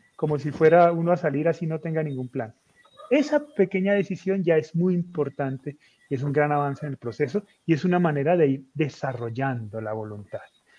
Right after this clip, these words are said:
La voluntad se desarrolla a través de ejercicios pequeños, pequeñas,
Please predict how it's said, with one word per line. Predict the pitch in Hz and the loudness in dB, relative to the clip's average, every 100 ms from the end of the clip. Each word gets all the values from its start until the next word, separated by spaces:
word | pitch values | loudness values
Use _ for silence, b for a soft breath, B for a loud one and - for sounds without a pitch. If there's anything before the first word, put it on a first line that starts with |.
| b b - | b b -4
La | |
voluntad | 120 120 117 139 147 - | -2 -2 2 4 4 0
se | - 139 | 0 0
desarrolla | 127 120 120 156 | 2 -2 0 2
a | |
través | 156 135 139 | 4 4 2
de | |
ejercicios | 143 139 - 170 175 - | -2 -4 -4 -2 -4 -4
pequeños, | 151 147 135 127 127 - - b b - | -4 0 0 0 -4 -10 -20 b b -8
pequeñas, | 139 143 135 139 135 - | -4 0 2 4 2 -4